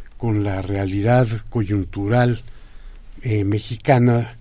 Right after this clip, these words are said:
nuestros temas del cine, pues nos encontramos también con un, con un cineasta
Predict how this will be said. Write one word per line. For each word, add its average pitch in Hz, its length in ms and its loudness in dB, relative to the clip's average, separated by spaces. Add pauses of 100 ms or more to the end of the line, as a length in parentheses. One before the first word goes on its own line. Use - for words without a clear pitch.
(580)
nuestros 101 580 -2
temas 120 340 4
del 131 180 4
cine, 143 500 6 (920)
pues 156 160 0
nos 165 200 2
encontramos 180 680 0
también 165 420 4
con 156 280 2
un, 175 520 2 (520)
con 143 180 2
un 165 140 4
cineasta 170 840 2